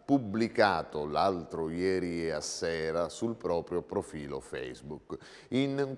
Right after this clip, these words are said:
questo suo dire epitetava come squadristi coloro che criticavano la sua scelta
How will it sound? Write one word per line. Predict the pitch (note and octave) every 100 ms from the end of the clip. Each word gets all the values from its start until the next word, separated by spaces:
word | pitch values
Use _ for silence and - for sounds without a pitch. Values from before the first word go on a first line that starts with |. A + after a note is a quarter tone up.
| -
questo | E3 F#3 F3 - - A2 G#2 G2
suo | F#2+ B2 C3+ A#2+ G2 F2+ -
dire | G2 A2 F2+ D2+ D#2+ G2 G#2+ - -
epitetava | - D3 - F#3 D3+ - E2+ C#2+ C#2+ E2
come | - G#2+ F#2 F2+
squadristi | - - A2+ B2+ B2+ E3 E3+ - - D#3+ D#3 -
coloro | C3+ B2+ D3 D3 B2
che | - A2+ -
criticavano | D#3 E3+ - D3 A2+ F#2+ G2+ G2+ G2+
la | F2+
sua | F2 F2 E2+
scelta | - D#2+ D#2 D2+ E2+